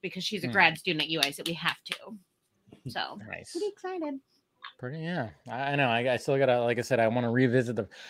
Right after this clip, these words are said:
Speaker 2: it, uh, did you watch Malignant?
Speaker 1: No. Okay.
Speaker 2: <laughs> Okay.
Speaker 1: This week, this, there were so many things that I wanted to watch.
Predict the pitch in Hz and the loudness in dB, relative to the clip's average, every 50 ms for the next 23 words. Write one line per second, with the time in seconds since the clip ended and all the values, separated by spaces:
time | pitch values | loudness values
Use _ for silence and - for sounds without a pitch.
0 | - - _ 147 147 151 147 147 143 143 135 131 127 123 - - - - - - | -20 -6 _ 10 12 12 12 12 12 12 12 12 12 10 6 0 -6 -14 -4 0
1 | 139 135 120 143 147 151 151 - - 127 123 113 110 117 131 131 147 151 160 151 | 2 4 8 10 12 12 12 10 8 4 0 2 2 2 2 2 2 0 -2 -4
2 | - _ _ _ - - - _ _ _ _ _ _ _ _ _ _ _ _ - | -6 _ _ _ -20 -20 -20 _ _ _ _ _ _ _ _ _ _ _ _ -20
3 | - - - - - - - - - _ _ _ _ _ - - - - 175 180 | -20 -20 -18 -16 -14 -14 -16 -16 -20 _ _ _ _ _ -16 -16 -8 -2 2 2
4 | 185 175 165 156 139 143 185 - - 139 - - 202 196 202 - 165 156 143 - | 4 4 4 2 -2 -4 -6 -8 -10 -10 0 2 4 6 8 10 8 10 8 6
5 | - - - 240 180 - 240 226 - - 240 - - - 175 - - 185 - 202 | 4 6 6 6 6 10 10 8 10 10 6 4 6 2 -4 -6 -6 -8 -8 -4
6 | 208 226 311 381 392 - 415 440 466 440 453 359 - - - _ _ - 233 226 | 2 4 6 6 6 4 0 2 4 4 4 4 0 -4 -16 _ _ -6 0 4
7 | 339 403 494 - - - - - 247 320 349 392 415 427 - - 359 330 349 392 | 4 6 4 4 0 -6 -6 0 4 4 6 8 8 6 8 8 10 10 10 10
8 | 403 453 403 302 320 269 240 226 190 226 196 196 196 202 202 202 208 196 - 220 | 6 4 4 6 6 6 6 4 4 4 4 6 6 4 2 2 2 2 0 0
9 | 202 185 165 147 143 147 - - | 0 2 4 4 4 2 0 -6